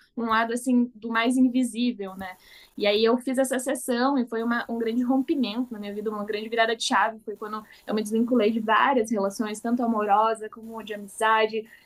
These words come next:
É, entendi um pouco mais o processo da minha família, assim, de todo, toda a questão familiar que rolou durante os anos. É... e aí eu me dei me deparei, assim, eu tava com, numa mentoria, e esse meu mentor falou, "Cami, mas por que você não pensa em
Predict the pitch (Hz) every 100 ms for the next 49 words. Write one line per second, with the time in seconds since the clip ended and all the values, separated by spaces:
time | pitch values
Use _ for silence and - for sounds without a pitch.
0 | _ 208 220 240 254 247 254 254 - 226
1 | 233 226 220 220 214 220 220 214 220 233
2 | 226 220 240 202 - 214 208 220 202 240
3 | 233 226 _ _ 240 247 254 269 262 247
4 | 262 247 214 208 262 247 226 214 214 214
5 | 262 240 220 226 247 - _ 214 208 208
6 | 202 202 202 _ _ _ _ _ _ _
7 | _ 294 320 302 302 - _ _ _ 269
8 | 285 285 262 269 277 - _ _ 233 247
9 | 262 262 269 226 262 254 247 226 226 240
10 | 240 240 233 233 254 226 233 330 _ -
11 | - - - 294 311 311 302 311 330 311
12 | 320 453 415 392 392 440 - 480 392 -
13 | 285 277 269 247 247 247